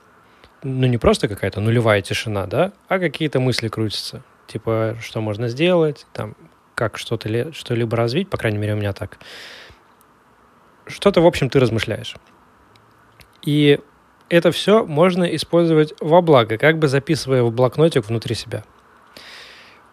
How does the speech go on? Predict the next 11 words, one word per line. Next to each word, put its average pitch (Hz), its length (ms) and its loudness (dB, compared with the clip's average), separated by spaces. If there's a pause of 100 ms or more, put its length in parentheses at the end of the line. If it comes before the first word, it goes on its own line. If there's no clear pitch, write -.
(180)
Все 165 140 6
пытаюсь 139 300 0
подвести 113 420 -6
к - 80 -20
мысли. - 320 -8 (480)
А, 135 240 0
давайте 147 340 4
на 131 80 0
примере. 113 420 -4 (640)
Возьмем 135 340 4
пример, 123 400 -2